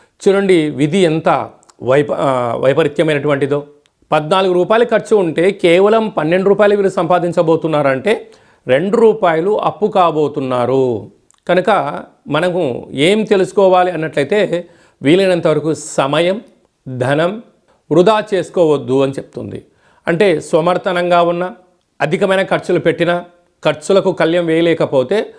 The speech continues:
ఈ సంవత్సరం అప్పుల పాలయ్యే అవకాశం అధికంగా ఉంది అని చెప్పి గమనించాలి. అలాగనే రాజ్యపూజ్యం ఐదు, అవమానమేడు.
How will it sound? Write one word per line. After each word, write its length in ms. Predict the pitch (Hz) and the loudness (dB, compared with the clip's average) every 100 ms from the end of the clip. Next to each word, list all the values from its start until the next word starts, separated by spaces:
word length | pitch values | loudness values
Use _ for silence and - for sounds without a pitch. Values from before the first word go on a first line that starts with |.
| _ - | _ -4
ఈ 160 | 185 202 | 0 0
సంవత్సరం 520 | 196 165 156 180 190 - | 0 0 0 -2 -6 -4
అప్పుల 360 | 127 - 160 | -4 0 0
పాలయ్యే 520 | 151 151 139 135 131 | 2 2 2 0 0
అవకాశం 600 | 127 117 110 117 110 175 | -2 -2 -2 -4 -2 -4
అధికంగా 480 | - 127 131 131 123 | -4 -4 -4 -2 0
ఉంది 280 | 117 113 110 | 0 -2 -6
అని 120 | 113 | -6
చెప్పి 180 | 107 170 | -6 -2
గమనించాలి. 540 | 143 113 107 - - - _ _ _ - | -2 -2 -4 -8 -12 -14 _ _ _ -2
అలాగనే 520 | 233 233 208 165 165 - _ | 0 0 -2 -4 -6 -16 _
రాజ్యపూజ్యం 880 | - 147 190 165 214 202 185 127 170 160 | -2 0 0 -2 -2 0 -2 0 -2 0
ఐదు, 460 | 160 151 143 147 - - | 0 0 -2 -4 -12 -6
అవమానమేడు. 1080 | 139 180 175 160 151 139 120 120 135 127 104 | 0 2 2 -2 -2 -4 -4 -2 0 0 -4